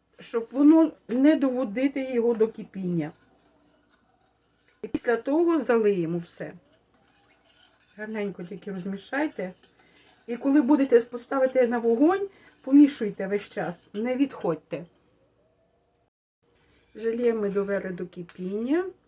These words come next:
воно не кип'ятили. І будемо помаленьку виливати.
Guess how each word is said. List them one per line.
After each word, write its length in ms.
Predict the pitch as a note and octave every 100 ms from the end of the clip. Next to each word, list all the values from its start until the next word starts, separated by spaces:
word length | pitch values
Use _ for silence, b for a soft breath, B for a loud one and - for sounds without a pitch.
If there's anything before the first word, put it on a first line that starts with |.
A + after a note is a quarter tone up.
| - - b b _ -
воно 320 | G3+ G#3+ A3+
не 140 | B3+
кип'ятили. 800 | C4+ C4+ C4 B3+ A#3 G#3+ F#3+ E3+ F3 b b b b b b b b _ _
І 320 | G#3+ B3 C4+
будемо 480 | G#3+ G3 A3 A#3 A#3
помаленьку 800 | A3+ _ G#3 F#3+ F#3 G3+ G3+ A3
виливати. 840 | G#3+ G#3 G#3+ F3+ E3+ E3 - E3+